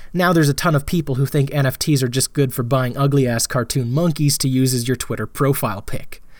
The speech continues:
That's too bad. The music industry is another area of entertainment feeling the waves of the N F T splash.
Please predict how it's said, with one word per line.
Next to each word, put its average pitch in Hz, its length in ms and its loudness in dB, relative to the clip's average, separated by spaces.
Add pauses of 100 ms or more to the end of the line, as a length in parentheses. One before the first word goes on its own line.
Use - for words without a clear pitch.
(680)
That's 139 220 0
too 113 140 -4
bad. 98 320 -6 (880)
The 170 80 4
music 214 320 4
industry 190 540 2
is 175 120 2
another 175 260 4
area 170 260 2
of 151 80 2
entertainment 151 540 0
feeling 170 320 0
the 143 80 4
waves 147 420 2
of 143 80 0
the 139 120 2
N 135 100 2
F 135 120 -2
T - 180 -4
splash. 151 680 0